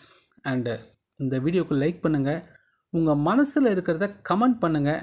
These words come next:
நான் வந்து, பாத்தீங்கன்னா, கரெக்டா எந்த கமெண்ட்டுக்கு எது பதில் சொல்லணுமோ அதை சொல்லிட்டு தான் இன்ன வரைக்குமும் இருக்கேன். அடுத்த பதிவில் சந்திக்கலாம். நன்றி,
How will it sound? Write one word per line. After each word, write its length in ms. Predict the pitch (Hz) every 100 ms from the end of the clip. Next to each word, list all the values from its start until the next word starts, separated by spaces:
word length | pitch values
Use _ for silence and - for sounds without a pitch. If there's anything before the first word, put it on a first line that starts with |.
| - - _
நான் 280 | 180 180 185
வந்து, 160 | 214
பாத்தீங்கன்னா, 380 | 233 196 196 254 277 - - _ _ _ _
கரெக்டா 460 | - 208 208 - 277 - - _ _ _ - 175 175
எந்த 240 | 214 240 269
கமெண்ட்டுக்கு 520 | 220 208 208 202 175
எது 100 | 196
பதில் 300 | 175 175 175
சொல்லணுமோ 280 | 165 180 220
அதை 100 | 147
சொல்லிட்டு 380 | - 143 135 156
தான் 200 | 233 226 - _
இன்ன 380 | - 143 202 226
வரைக்குமும் 480 | 170 147 160 190 247 - - _ _ _ _
இருக்கேன். 420 | 127 127 - 113 - _ _ _ _ _ _ _ _ _ _ _ _ _ _ _ _ -
அடுத்த 580 | 190 302 269 214 160 147
பதிவில் 380 | 165 175 165 - -
சந்திக்கலாம். 480 | 147 151 143 131 - - - - _ _ _ - - _ _ _ _ _ _ _ _ _ _
நன்றி, 380 | 127 165 254 233